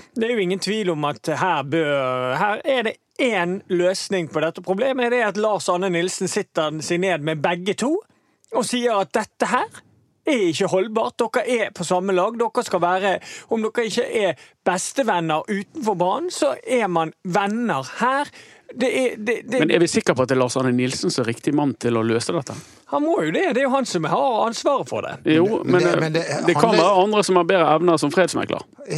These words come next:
Speaker 3: Handler ikke dette her om to spisser som er megafrustrerte fordi de ikke skårer mål, og, og han ene av de ofte blir benket?
Speaker 2: Det
Speaker 3: At
Speaker 2: kan
Speaker 3: det,
Speaker 2: handle
Speaker 3: det,
Speaker 2: om
Speaker 3: det,
Speaker 2: det.
Speaker 1: handle om, men, men da
Speaker 3: men i
Speaker 1: har
Speaker 3: medgang så tror
Speaker 1: Ja.
Speaker 3: ikke dette ville ha skjedd.
Speaker 1: Nei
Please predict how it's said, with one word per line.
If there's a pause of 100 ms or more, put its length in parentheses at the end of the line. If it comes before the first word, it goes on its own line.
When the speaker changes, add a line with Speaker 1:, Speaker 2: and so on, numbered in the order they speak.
(140)
Speaker 3:
Handler
ikke
dette
her
om
to
spisser
som
er
megafrustrerte (460)
fordi
de (140)
ikke
skårer
mål, (680)
og, (140)
og
han
ene
av
de (120)
ofte
blir
benket? (440)
Speaker 2:
Det
Speaker 3:
At
Speaker 2:
kan
Speaker 3:
det,
Speaker 2:
handle
Speaker 3:
det,
Speaker 2:
om
Speaker 3:
det,
Speaker 2:
det.
Speaker 1:
handle
om,
men,
men
da
Speaker 3:
men
i
Speaker 1:
har
Speaker 3:
medgang
så
tror
Speaker 1:
Ja.
Speaker 3:
ikke
dette
ville
ha
skjedd.
Speaker 1:
Nei